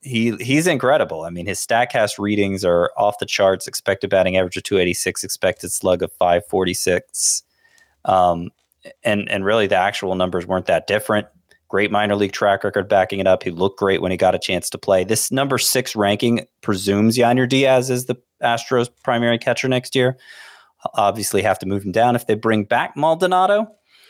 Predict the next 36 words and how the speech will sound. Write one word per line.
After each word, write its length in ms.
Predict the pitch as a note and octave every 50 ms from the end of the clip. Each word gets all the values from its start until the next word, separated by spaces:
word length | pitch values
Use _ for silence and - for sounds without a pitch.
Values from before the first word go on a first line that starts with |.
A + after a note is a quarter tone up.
| - - - - - _ _ _ _ _ _ -
Um, 640 | B2 B2+ B2+ B2+ B2+ B2+ B2+ B2+ B2+ B2 G#2+ - _ _ _ _ _ _ _ _ _ _ _ _ _ - - - -
I 140 | - G#3 -
think, 640 | - - - G3+ G3+ F#3+ F#3 - - - - - _ _ _ _ _ _ _ -
I 100 | - D#3
think 180 | G3+ G3+ G3
this 100 | G3+ F#3+
is 140 | G3 F#3+ F3+
a 40 | E3+
really 340 | C#3+ C3+ D3+ D#3+ D#3+ D#3+ D#3
hard 260 | C#3+ D3+ D3 C#3 B2+
group 220 | B2+ B2+ C3+ -
to 100 | - C3
rank, 340 | G#2 G#2+ G#2+ A2+ B2 B2+ -
this 140 | - A#2 -
back 320 | - - A2 A2 A#2 - - - _ _ _ _ _ _ _ _ _
group 200 | - B2 A#2 A2+
of 100 | B2 A2 -
five, 260 | A#2 G#2+ A2 A#2 A2+
and 140 | A2 G2+ G2
really 180 | A2+ B2 A#2
you 80 | G#2+ G2+
could 140 | G2 A2 G#2
lump 180 | G2+ G2 F#2+
Sean 280 | - - - G2+ G2 F#2+
Murphy 380 | F#2+ F#2+ F#2+ - - F2+ F2 F#2+
in 220 | F#2+ F2+ E2+ E2
with 260 | E2+ F#2+ G2 - -
them, 380 | - D#2+ D#2 D2+ C#2+ D#2 F2 - _ _ _ _ _ _ _ _ _ _ _ _ _ _
um, 440 | - G2 F2+ E2+ E2+ E2+ E2+ E2 - - _ _ _ _ -
because 340 | - F#2 - - G#2 -
it 80 | - F2
just 220 | - - F#2+ -
depends 680 | - G2+ - _ _ - - A#2+ G#2 G2+ G2+ G2+ F#2+ -
on 440 | G#2+ G2 F#2 F#2 F2+ F2+ - - - -
how 200 | - - - G#2+
you 460 | G2 G#2 G2 G2 G2 G2 F#2+ F#2+ F#2+